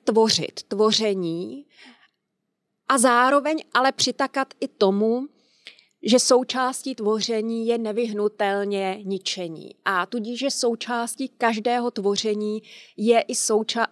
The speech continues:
je, je nějaká vlastně dvojznačnost, něco mimo dobro a zlo.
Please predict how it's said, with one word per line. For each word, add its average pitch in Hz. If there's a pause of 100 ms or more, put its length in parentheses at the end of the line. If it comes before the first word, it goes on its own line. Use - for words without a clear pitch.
je, 233
je 254
nějaká 254 (100)
vlastně 233
dvojznačnost, 202
něco 214
mimo 240
dobro 214
a 202
zlo. 185